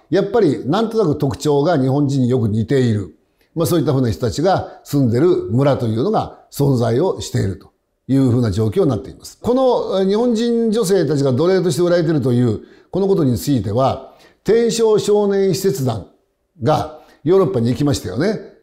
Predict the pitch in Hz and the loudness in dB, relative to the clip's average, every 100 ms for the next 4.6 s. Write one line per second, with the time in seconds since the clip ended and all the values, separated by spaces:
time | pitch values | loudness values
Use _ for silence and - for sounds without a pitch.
0 | _ - 214 226 202 170 175 170 - 196 | _ -4 0 0 0 0 0 0 0 0
1 | 151 143 131 143 202 185 - 156 110 127 | 0 0 0 0 2 0 -2 -6 -6 -4
2 | 123 143 110 - 143 151 - - - _ | -2 -2 -2 -2 0 0 -2 -10 -20 _
3 | 113 143 156 160 160 143 147 139 147 139 | -4 -2 -2 0 0 2 0 0 0 0
4 | 123 156 190 110 - | 2 2 2 0 -8